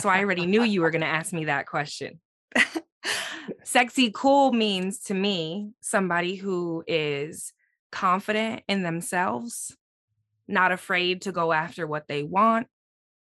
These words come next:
not afraid to be nice to other people, put good energy into the world.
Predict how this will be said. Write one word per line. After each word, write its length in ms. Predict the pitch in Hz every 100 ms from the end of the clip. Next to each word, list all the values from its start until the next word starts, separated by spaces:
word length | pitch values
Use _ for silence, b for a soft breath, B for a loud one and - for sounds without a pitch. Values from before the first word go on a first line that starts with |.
| _ -
not 280 | 190 175
afraid 480 | 180 - 185 175 170
to 120 | 196
be 180 | 160 165
nice 560 | 160 170 185 208 - - -
to 160 | - -
other 220 | 170 151
people, 720 | - 226 226 233 220 220 208 _ _ _ _ _ _ -
put 180 | 190 139
good 200 | 165 -
energy 460 | 202 220 208 208
into 260 | 208 208 214
the 100 | 202
world. 540 | 196 196 196 190 190